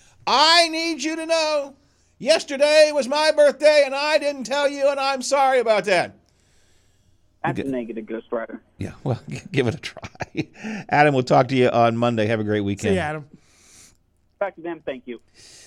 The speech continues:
Speaker 1: Seven fifty, ten to the hour here on the Watch Talk Morning Show. Well, that was a surprise. Rebecca Little
Speaker 3: Was
Speaker 1: checking
Speaker 3: a surprise.
Speaker 1: in. Yeah.
Speaker 3: A fun surprise.
Speaker 1: I was a little concerned. The phone rings in the middle of Adam's segment. And yours, normally we don't get somebody calling in the middle of a, somebody else. And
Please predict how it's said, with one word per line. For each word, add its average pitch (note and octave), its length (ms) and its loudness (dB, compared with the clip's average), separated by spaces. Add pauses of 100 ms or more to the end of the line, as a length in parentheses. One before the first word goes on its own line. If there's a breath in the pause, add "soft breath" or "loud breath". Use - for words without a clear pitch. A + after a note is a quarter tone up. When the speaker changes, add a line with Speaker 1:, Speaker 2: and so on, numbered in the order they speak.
(140 loud breath)
Speaker 1:
Seven C#3 240 -2
fifty, A2+ 200 -4
ten A#2 200 -6
to G#2 80 -4
the G#2 160 -2
hour G2 160 -2
here G2+ 160 -4
on C#2+ 80 -8
the C#2 120 -12
Watch - 200 -12
Talk A2 220 -6
Morning G#2+ 260 -4
Show. F#2 200 -4 (360 loud breath)
Well, D3+ 100 -2
that A3 80 6
was B3 140 4
a - 20 -2
surprise. B2+ 460 0
Rebecca B2 260 0
Little C#3 220 -2
Speaker 3:
Was - 80 -4
Speaker 1:
checking - 160 -2
Speaker 3:
a - 20 -6
surprise. D3 540 -4
Speaker 1:
in. D3+ 80 -6
Yeah. - 160 -6
Speaker 3:
A - 20 -14
fun C4 240 -8
surprise. G2+ 400 -12 (320 loud breath)
Speaker 1:
I - 60 -8
was A2+ 100 -6
a A#2+ 40 -6
little F3+ 100 -6
concerned. D#3 400 -8
The A#2+ 60 -8
phone D#3 280 -6
rings C#3 220 -8
in B2+ 60 -10
the A2 40 -4
middle C3+ 180 -6
of A#2+ 80 -8
Adam's B2 380 -6
segment. D3 340 -4
And A#2 140 -10
yours, C#3 300 -2
normally D#3 440 0
we D3+ 60 2
don't D3 160 2
get C#3 140 -2
somebody C3+ 400 -2
calling B2 420 -2
in A2+ 140 -4
the A2 80 -2
middle B2+ 280 0
of G#2+ 140 0
a, G#2 240 0
somebody A2+ 340 -2
else. D#3 340 -2
And G2 120 -8